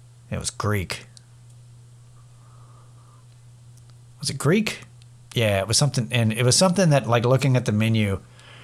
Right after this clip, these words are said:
it was like, no, it's, like, Mediterranean. I don't know, but looking at the menu, it was like, "I don't want any of this shit." And I'm like, "Ah, maybe my wife does." And she looked, and she just kinda goes, "No." And I went, "All right, let's dip again."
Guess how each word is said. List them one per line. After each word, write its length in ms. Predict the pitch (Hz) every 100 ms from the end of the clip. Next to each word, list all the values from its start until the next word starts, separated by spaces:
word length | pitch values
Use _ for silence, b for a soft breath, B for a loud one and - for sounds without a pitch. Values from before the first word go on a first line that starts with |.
| B B B
it 60 | -
was 120 | 113
like, 300 | 101 98 -
no, 140 | 151 156
it's, 140 | 123
like, 180 | 131 110
Mediterranean. 580 | 113 107 - 95 101 107
I 60 |
don't 100 | 123
know, 120 | 110
but 180 | 92 113
looking 220 | 139 151
at 60 | 170
the 60 | 131
menu, 260 | 123 135
it 20 |
was 100 | 127
like, 260 | 120 107 -
"I 220 | 123 143
don't 300 | 135 131 127
want 260 | 117 123 113
any 260 | 117 117
of 120 | 110 104
this 120 | 110
shit." 400 | - - 95 90 - - - -
And 300 | 98 92 92
I'm 100 | 92
like, 180 | 92
"Ah, 220 | 131 139 123
maybe 220 | 123 113
my 120 | 101
wife 280 | 95 98 -
does." 200 | 98 92
And 120 | 90
she 100 | -
looked, 220 | 95 92
and 140 | 92 87
she 140 | 95
just 180 | 90 -
kinda 240 | 95 87
goes, 160 | - - -
"No." 320 | - - - -
And 80 | 104
I 60 |
went, 120 | 92 -
"All 100 | 107
right, 220 | 123 131 B B B -
let's 220 | 107 -
dip 180 | 131 123
again." 540 | 120 127 127 104 80